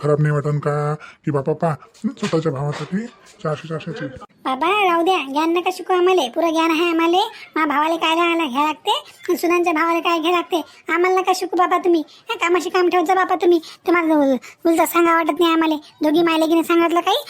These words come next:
Speaker 2: तुम्हाला काटे उभे राहतात बापा. सुना सुना करत राहता, सुना काही तुमचं करणार नाही हे म्हटलं कोणी. हा, माई मायच करीन, मीच करीन आखरीले, नवऱ्याच्या घरी गेली तरी तुमचं करीन मी. सुना सुना करत राहता, काही आमच्याकडून काही बोलले ना बाबा जीवनात नाही.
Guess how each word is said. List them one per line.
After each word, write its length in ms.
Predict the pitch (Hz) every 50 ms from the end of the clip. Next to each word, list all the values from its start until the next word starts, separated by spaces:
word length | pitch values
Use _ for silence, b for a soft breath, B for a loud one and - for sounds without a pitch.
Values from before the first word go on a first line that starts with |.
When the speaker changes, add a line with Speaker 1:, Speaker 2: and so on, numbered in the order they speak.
| B B -
Speaker 2:
तुम्हाला 200 | - 330 320 302
काटे 300 | 302 - 320 302 311 359
उभे 120 | 349 330 349
राहतात 200 | 349 339 427 403
बापा. 280 | 370 381 311 392 349 320 B B B B -
सुना 200 | 330 320 349 330
सुना 240 | - 359 339 339
करत 280 | 330 370 339 349 330 -
राहता, 560 | - 392 359 403 392 359 - - - - 392
सुना 220 | - 381 359 359 349
काही 160 | 359 359 339
तुमचं 160 | 359 330 381
करणार 380 | 370 359 349 330 349 370 359 359
नाही 140 | 370 381 359 349
हे 120 | 427 392
म्हटलं 240 | 381 381 339 392 381
कोणी. 280 | 381 392 403 427 415 359 370 B B B B
हा, 80 | 480 539 B B B -
माई 120 | 330 330
मायच 280 | 320 339 349 381 370 -
करीन, 320 | - 403 427 427 392 349
मीच 200 | 339 381 466 -
करीन 200 | - 466 453 392
आखरीले, 400 | - 370 - 381 403 392 415 392 - B B B B -
नवऱ्याच्या 320 | 285 311 330 349 370 339 294
घरी 240 | 240 226 262 349 330
गेली 180 | 339 349 370 349
तरी 100 | 370 370
तुमचं 200 | 339 339 339 349
करीन 340 | 349 - 359 349 381 370 370
मी. 160 | 392 381 339 B B B B -
सुना 240 | - - 285 320 320
सुना 220 | - 339 359 392
करत 220 | 349 349 339 339 320
राहता, 260 | 330 330 - 339 330
काही 400 | 320 - - - _ - 285 294
आमच्याकडून 360 | 294 277 294 285 349 330 320
काही 120 | 311 330 320
बोलले 260 | 294 311 320 339 392
ना 120 | 440 466 440
बाबा 180 | 403 330 330
जीवनात 340 | 277 311 330 330 339 330 -
नाही. 160 | 339 349 370